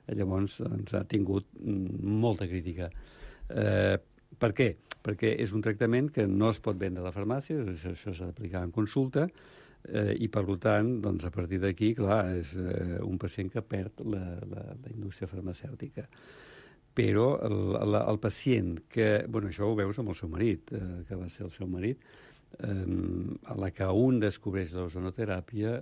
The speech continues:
es converteix ja en un fidel, fidelíssim, eh, degut a que, doncs, els primers efectes que nota un pacient, eh, què és? Eh, un increment d'energia.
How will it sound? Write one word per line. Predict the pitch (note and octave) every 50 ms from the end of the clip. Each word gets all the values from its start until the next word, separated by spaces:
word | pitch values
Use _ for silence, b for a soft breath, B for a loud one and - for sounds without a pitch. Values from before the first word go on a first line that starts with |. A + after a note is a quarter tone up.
| - - A#2
es | G2 -
converteix | - - G#2+ G2 G2 F#2 F2 E2+ F#2+ F#2+ G2 F#2+ G2
ja | G2 F#2+
en | F#2+ G#2 A2
un | A2 G#2+ G#2
fidel, | - - A2 G#2 G2 G2+ G2+ G#2 A2 A2
fidelíssim, | - - A#2+ A2+ G2+ G2+ G2+ G#2 A#2+ A#2 - - - B2 A#2 C#3 F3 F#3+ B B B B B B B B B B
eh, | _ - G#2 G2+ F#2+ F#2+ F#2 F#2+
degut | F#2 F2+ F#2+ F#2 E2+ F2 F2 F#2 - -
a | G#2+ G2
que, | - - F#2+ F#2+ F#2 F#2
doncs, | F2+ F#2+ F#2 E2+ E2 E2
els | F#2+ F2+ F2+ -
primers | - G2+ G2 G2 F#2 D#2+
efectes | G2 F#2+ - G#2 G2+ F2+ - - - F#2+ F2+ -
que | - G2+ G2
nota | F#2+ F#2+ F#2 F#2 - G#2
un | G#2 G2 F#2+
pacient, | G2+ G#2+ G2+ - - - A2 G2 G2 G#2 A#2 - B B B B B B B B B _
eh, | - - G#2 G2+ G2+ -
què | - B2+ A#2 A2 G#2
és? | G2 F2 D#2+ - - b b b b
Eh, | b - - A2 G2+ G2 - -
un | - B2+ B2 B2
increment | A#2+ A2 G#2+ G2+ G2 G#2+ G2+
d'energia. | G2+ F2+ F2 E2+ - D2 D2 D2 C#2+ C#2+